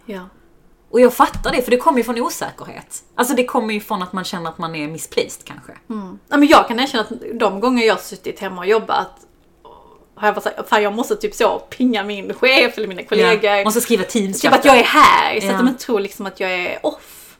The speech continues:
Speaker 2: Mm. Ja, men jag har nog också gjort det vid något
Speaker 1: Alltså,
Speaker 2: tillfälle.
Speaker 1: man får en inre stress i
Speaker 2: Ja.
Speaker 1: att bara folk vet om att jag jobbar, för jag jobbar faktiskt, bara att jag
Speaker 2: Mm.
Speaker 1: inte är på jobbet just nu.
Speaker 2: Exakt. Typ
Speaker 1: Mm.
Speaker 2: lite så här att om, ja, okej,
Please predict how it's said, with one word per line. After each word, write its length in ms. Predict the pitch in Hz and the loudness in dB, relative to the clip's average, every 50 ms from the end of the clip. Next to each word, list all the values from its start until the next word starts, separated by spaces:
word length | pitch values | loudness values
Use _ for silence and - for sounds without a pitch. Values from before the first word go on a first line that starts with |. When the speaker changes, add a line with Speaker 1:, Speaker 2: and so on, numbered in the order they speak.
| _ - | _ -18
Speaker 2:
Mm. 580 | 180 175 170 165 160 160 156 156 151 151 151 165 | -16 -14 -14 -12 -12 -12 -12 -14 -14 -14 -12 -10
Ja, 120 | 220 247 | -8 -6
men 120 | 294 330 349 | -6 -4 -2
jag 60 | 359 247 | -2 -2
har 160 | 175 185 233 | -2 -2 -4
nog 120 | 302 359 339 | -6 -6 -8
också 300 | - - - - - 349 | -12 -14 -14 -10 -4 -4
gjort 280 | 370 381 233 151 - - | -2 -2 -2 -6 -6 -8
det 80 | 165 | -8
vid 100 | 143 143 | -8 -8
något 80 | 143 - | -6 -6
Speaker 1:
Alltså, 120 | 247 - | -6 -4
Speaker 2:
tillfälle. 120 | - 254 277 | -2 0 0
Speaker 1:
man 80 | 285 | 0
får 120 | 277 - 294 | 0 0 -2
en 80 | 262 | -2
inre 340 | - 294 285 247 240 226 233 | 0 0 2 2 2 0 -4
stress 420 | 240 - - - 269 - - - - - | -8 -8 -4 -2 -2 -2 -4 -6 -8 -4
i 100 | 214 214 | -2 0
Speaker 2:
Ja. 100 | 214 214 | 2 0
Speaker 1:
att 240 | 196 196 196 190 - - - - - - - | 0 -2 -6 -10 -14 -18 -20 -20 -20 -20 -14
bara 240 | - - 254 226 | -4 0 0 0
folk 280 | - - 285 262 - - | 0 -2 -8 -10 -8 -6
vet 180 | 254 233 220 240 | -6 -6 -6 -6
om 120 | 220 202 | -8 -8
att 80 | 190 - | -8 -8
jag 80 | 202 | -6
jobbar, 200 | 208 233 220 214 | -6 -6 -8 -8
för 100 | - 196 | -8 -6
jag 40 | 180 | -4
jobbar 200 | 208 214 208 - | -4 -4 -4 -6
faktiskt, 400 | - 226 214 - - - - - | -12 -14 -14 -12 -16 -16 -10 -2
bara 80 | - 208 | 0 0
att 60 | 208 | 0
jag 40 | 196 | 0
Speaker 2:
Mm. 100 | 190 190 | -2 -6
Speaker 1:
inte 120 | 190 190 170 | -6 -8 -10
är 40 | - | -4
på 80 | - 208 | -4 -4
jobbet 240 | 196 185 196 - | -4 -4 -6 -14
just 120 | 180 180 - | -14 -12 -12
nu. 120 | 220 - - - - - - | -12 -12 -14 -18 -20 -16 -8
Speaker 2:
Exakt. 560 | - 226 226 - - - - - - - _ - | -6 -6 -4 -4 -4 -4 -6 -8 -20 -18 _ -2
Typ 120 | 220 269 | 0 0
Speaker 1:
Mm. 100 | 240 214 | 4 6
Speaker 2:
lite 180 | 233 247 214 196 | 6 6 6 2
så 100 | - 226 | 0 4
här 320 | 208 220 185 165 165 151 | 6 6 6 6 6 2
att 180 | 156 156 156 - | -2 -6 -6 -4
om, 280 | - - 208 196 190 190 | 0 2 2 2 2 -2
ja, 80 | - 165 - | -8 -8 -8
okej, 380 | 196 - 190 156 143 151 151 | -6 -4 -4 -4 -4 -4 -6